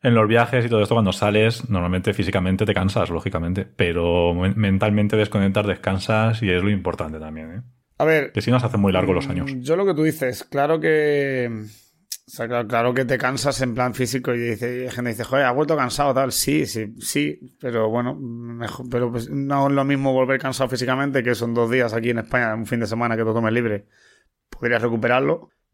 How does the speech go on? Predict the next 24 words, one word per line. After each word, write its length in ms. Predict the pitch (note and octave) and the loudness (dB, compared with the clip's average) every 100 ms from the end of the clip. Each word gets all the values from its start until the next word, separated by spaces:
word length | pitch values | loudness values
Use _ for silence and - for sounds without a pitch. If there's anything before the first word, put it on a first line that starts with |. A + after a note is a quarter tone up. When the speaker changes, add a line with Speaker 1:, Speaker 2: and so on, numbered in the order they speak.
| _ _ | _ _
Speaker 2:
pero 220 | A#2+ A2+ | -2 -2
mentalmente 640 | A2 G#2+ G#2 A#2 A2+ A2+ | -4 -4 -2 0 0 0
a 60 | A#2+ | 2
mí 80 | A2+ | 2
las 100 | A2 | 2
vacaciones, 520 | G#2+ G#2 A#2+ A#2 A2 | 0 0 0 0 0
yo 100 | A2+ | -2
este 160 | G#2 | -2
año, 120 | A#2 A#2 | -2 0
ne-, 160 | A2 C3+ | -2 -2
ese, 240 | C3 D3 | -2 0
este 200 | C#3+ - | 0 0
viaje 200 | C3+ C#3 | 0 -2
lo 80 | D3 | -2
necesitaba 360 | A#2 G#2+ B2+ C3+ | -6 -2 0 0
por 100 | G#2+ | -2
eso, 240 | G2+ A#2 | -6 -8
porque, 220 | A2 A2+ G#2 | -12 -10 -8
joder, 320 | - G#2+ - - - - | -6 -6 -8 -18 -20 -12
tú 100 | - | -8
sabes, 280 | A2+ A#2 G#2 | 0 0 0
¿no? 160 | G#2+ A#2+ | -2 -4
Hemos 160 | A2 | -4
comentado, 560 | A2 G#2+ G2+ A#2 G2 G2+ | -4 -4 0 -2 -2 -10